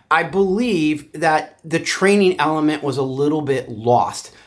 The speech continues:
Although they helped a lot of people and they did do a great job of helping those people,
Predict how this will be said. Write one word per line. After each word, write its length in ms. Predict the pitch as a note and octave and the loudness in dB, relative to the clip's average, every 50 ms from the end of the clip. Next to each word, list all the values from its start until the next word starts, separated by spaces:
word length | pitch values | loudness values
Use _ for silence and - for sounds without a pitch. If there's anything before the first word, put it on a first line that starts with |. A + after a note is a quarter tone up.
| - - | -4 0
Although 360 | A#2+ B2+ C3 C#3 D3+ F#3 F#3 | 0 2 4 4 4 4 4
they 140 | F#3+ F3+ E3 | 2 -2 -2
helped 320 | B2 D3 E3+ F3 - - B2 | 0 0 0 0 0 -2 -4
a 80 | C3 | -2
lot 320 | C3+ B2+ C3 C#3+ C#3 C#3+ D3+ | -2 0 0 2 2 2 2
of 100 | D3 - | 0 -4
people 460 | - D#3 D#3 D#3 F3+ - G3 E3 - | -6 -6 -6 -2 -2 -2 -2 0 -2
and 140 | C3 B2+ C3+ | -4 -4 -4
they 120 | B2+ B2 | -4 -6
did 400 | B2 - - D3 D#3+ E3 C#3+ A#2 | -6 -4 -2 -2 -2 -2 -4 -10
do 400 | - C3 C#3 D3+ E3 F3 F3 F3+ - - - | -6 -4 -2 0 0 -2 -2 -4 -10 -14 -6
a 80 | - C3 | -6 -6
great 400 | B2 B2 - C3 C3+ D#3 F3 - | -6 -6 -2 0 0 0 0 -2
job 300 | - - D3 D3 D#3 D3 | -2 0 2 2 2 0
of 180 | C#3+ C#3+ - - _ _ | -2 -6 -8 -12 _ _
helping 460 | - - F3 A3+ - - D3 C3+ C3+ | -4 -2 -2 -2 0 -4 -4 -4 -2
those 200 | C3+ B2+ B2+ B2 | -2 -2 -4 -6
people, 540 | B2 - G#3+ A#3 G#3+ - C3+ A#2 A#2+ A#2+ - | -4 -2 -2 -2 -2 0 -2 -2 -2 -4 -8